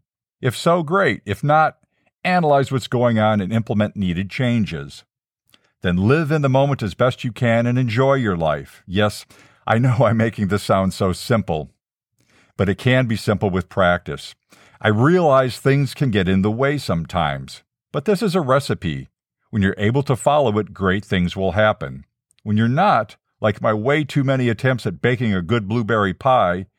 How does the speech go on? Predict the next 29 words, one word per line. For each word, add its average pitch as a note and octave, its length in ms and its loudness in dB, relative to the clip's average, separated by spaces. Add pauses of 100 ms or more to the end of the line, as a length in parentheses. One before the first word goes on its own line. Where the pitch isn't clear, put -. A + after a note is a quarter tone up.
(160)
you A2 80 -2
need A#2 160 2
to - 200 -4
analyze C3+ 480 2
what A#2+ 180 -2
happened C3 420 0
and F2+ 100 0
then A2 160 2
put A2+ 180 -4
your B2 100 0
best E2+ 280 -2
foot - 240 -2
forward G2+ 340 2
and G#2 140 2
try D2 220 0
again. D#2 520 -2 (220)
It's - 140 -20
called A#2+ 260 0
life. E2+ 400 0 (1600)
The F#2+ 140 0
next G#2 420 2
area A#2+ 300 0
we'll G#2+ 180 0
examine G2+ 480 0
is E2+ 160 -6
taking G#2 460 -4
on F2 340 0
new F2 160 -4
habits. C#2+ 640 -8